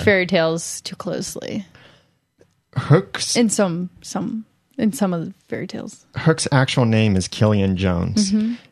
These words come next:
Speaker 2: And back when we saw the episode The Crocodile, one of the first things we theorized was maybe he's Davy Jones's son.
Speaker 1: Oh, that's a good one.
Speaker 2: And what he said about he and his father, uh, possibly living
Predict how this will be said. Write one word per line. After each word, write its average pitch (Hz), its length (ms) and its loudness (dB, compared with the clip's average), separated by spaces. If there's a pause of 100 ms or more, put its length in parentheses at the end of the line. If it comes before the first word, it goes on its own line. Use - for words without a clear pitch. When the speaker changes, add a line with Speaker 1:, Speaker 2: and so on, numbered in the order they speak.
(100)
Speaker 2:
And 107 280 6
back 110 240 4
when 110 100 4
we 110 80 2
saw 104 240 2
the 98 120 4
episode 95 340 0
The - 60 -4
Crocodile, 95 520 2
one 98 140 0
of 92 80 -2
the 95 80 -2
first - 320 -2
things 95 260 0
we 95 80 -4
theorized 92 580 0
was 95 200 -2
maybe 104 440 2
he's 95 260 0
Davy 98 300 2
Jones's 92 460 -2
son. 104 640 0 (100)
Speaker 1:
Oh, 294 200 0
that's 277 200 -4
a 254 40 -2
good 208 160 -2
one. 190 180 -4 (180)
Speaker 2:
And 113 360 4
what 120 320 2
he 139 100 4
said 156 480 2
about 110 480 2
he - 320 0
and 123 100 4
his 104 200 2
father, 101 600 2
uh, 101 240 -2
possibly 107 600 0
living 107 420 2